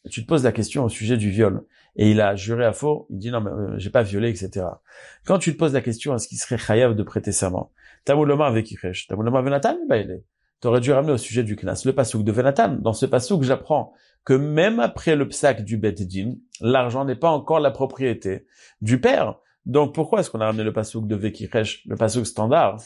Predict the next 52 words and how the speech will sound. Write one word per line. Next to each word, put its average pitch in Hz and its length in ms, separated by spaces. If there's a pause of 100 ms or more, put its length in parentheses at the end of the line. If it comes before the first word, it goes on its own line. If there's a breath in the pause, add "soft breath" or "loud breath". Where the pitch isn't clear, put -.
On 123 60
devrait 113 320
ramener 151 380 (240 soft breath)
le 127 160
pasouk 139 320
de 113 80
Venatan 110 340
à 117 80
travers 98 240
lequel 107 240
on 110 100
comprend 113 320
que 101 240 (280 soft breath)
l'argent 107 320
n'est 110 100
pas 117 100
la, 110 220
ne 107 160
se 110 180
transforme 113 400
pas 139 80
en 127 60
propriété 107 680 (200)
du 101 200
père 135 440
tant 127 120
qu'il 120 140
ne 127 80
l'a 131 80
pas 139 120
reçu. 147 340 (800 loud breath)
Amar 117 180
Rava 120 200
ki 113 160
tzarich 120 360
Vekiresh. 98 520
Quand 120 160
est-ce 156 120
qu'on 110 80
a 98 80
eu 98 60
besoin 95 200
de 98 60
ce - 60
pasouk 104 320
de 101 80
Vekiresh ? 92 540
C'est 113 100
dans 110 160
un 110 40
cas 131 120
spécial. 120 640